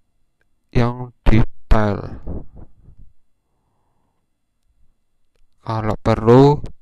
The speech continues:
chat di aplikasi, bilang kalau alamatnya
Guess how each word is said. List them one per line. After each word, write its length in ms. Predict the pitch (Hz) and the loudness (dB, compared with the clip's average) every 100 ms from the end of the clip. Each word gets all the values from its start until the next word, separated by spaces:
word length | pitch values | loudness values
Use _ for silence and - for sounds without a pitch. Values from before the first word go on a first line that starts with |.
| - _ _ - | -20 _ _ 2
chat 160 | - - - - _ _ _ _ - - - - - _ - | 2 2 -8 -20 _ _ _ _ 0 2 0 -6 -18 _ 0
di 40 | - | 2
aplikasi, 800 | 110 107 101 98 98 - 117 139 - - _ _ _ _ - - - - - - - _ - _ _ _ _ | 2 -4 -6 -4 -2 0 -2 -6 -10 -12 _ _ _ _ -20 -20 -20 -20 -20 -20 -20 _ -16 _ _ _ _
bilang 480 | - 110 120 113 110 _ _ _ | -4 -4 -6 -8 -14 _ _ _
kalau 400 | - 101 107 110 - | -8 -4 -4 -4 -6
alamatnya 800 | 123 - 110 - 117 113 110 | -12 -10 -12 -12 -16 -12 -12